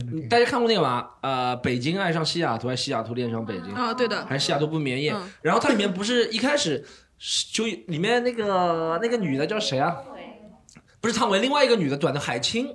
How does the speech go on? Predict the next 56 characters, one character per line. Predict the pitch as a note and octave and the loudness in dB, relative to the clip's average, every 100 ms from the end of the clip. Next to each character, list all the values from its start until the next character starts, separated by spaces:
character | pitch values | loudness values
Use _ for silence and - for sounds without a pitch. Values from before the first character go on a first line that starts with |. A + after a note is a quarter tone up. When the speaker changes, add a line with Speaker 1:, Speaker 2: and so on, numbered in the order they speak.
| - - | -12 -8
Speaker 2:
是 | F3 | -4
海 | D#3 | -2
清， | - C#3 | -2 0
对 | C#3 | 2
不 | C3 | 2
对？ | A#2+ | 0
Speaker 1:
哦， | A2 - - | -4 -12 -2
Speaker 2:
海 | E3 C3 | 2 2
清 | C4 C#4+ | 2 2
演 | D#3 | 2
的 | C3+ | 0
不 | C#3+ | -4
就 | G#3 | -8
是 | G#3 | -6
一 | |
对 | G#3 | -4
同 | G3 C3+ D#3 | -4 -4 -4
性 | A3 | -2
恋 | A3+ F3+ | 0 -2
情 | B2 B2 | -4 -4
侣 | A#2 | -4
吗？ | F#2 F#2 G2+ | -4 -8 -8
然 | G#2 A#2+ | -6 -6
后 | |
她 | C3 C#3 | -4 -2
说 | C#3 | -4
他 | - D#3 | -2 -2
们 | D3+ | -2
因 | D3+ | -2
为 | C#3+ | -4
在， | B2+ - _ - | -4 -8 _ -6
呃， | A#2+ A#2 - - - | -2 -2 -4 -12 -10
中 | D3+ | -8
国 | C#3 | -2
大 | C#3+ C#3 | 0 0
陆 | C3 | 0
养 | A#2 | -2
不 | A#2+ | -4
了 | C3+ | -4
小 | A#2+ | -4
孩， | G2 G2+ | -8 -8
然 | G#2 | -8
后 | |
他 | A#2+ | -6
们 | B2 | -8
要 | B2 | -8
跑 | G#2 G#2+ | -14 -12
到 | A#2+ | -10
美 | A#2+ | -10
国 | G2+ | -8
去 | A#2 | -8
接 | A2 | -6
受 | A#2+ | -6
代 | B2 A#2 | -6 -6
孕。 | |
Speaker 1:
嗯。 | G#2+ - | -8 -12